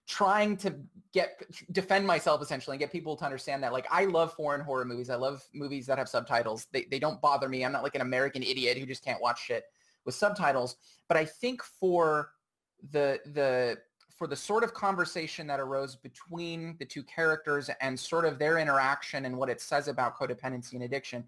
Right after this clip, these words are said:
it felt more palatable to me that they were speaking my,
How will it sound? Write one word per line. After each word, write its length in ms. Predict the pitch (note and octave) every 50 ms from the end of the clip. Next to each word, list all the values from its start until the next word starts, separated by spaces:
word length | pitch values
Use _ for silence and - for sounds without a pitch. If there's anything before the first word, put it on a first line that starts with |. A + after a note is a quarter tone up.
| _ _ _ _ _ -
it 180 | C#3 C#3 -
felt 180 | - F#3+ G#3+ -
more 120 | F#3+ E3+ -
palatable 540 | - - C#3 D3+ D#3 F3 G3+ G3 G#3+ A3 G#3+
to 120 | - A3
me 300 | G#3 G#3+ A#3+ B3+ C4+ B3+ -
that 160 | F3+ D3+ D3+ E3
they 80 | D#3+
were 100 | D#3 D#3
speaking 460 | D3 - - - D#3+ E3 - F3+ E3+
my, 160 | D#3+ D#3 D3+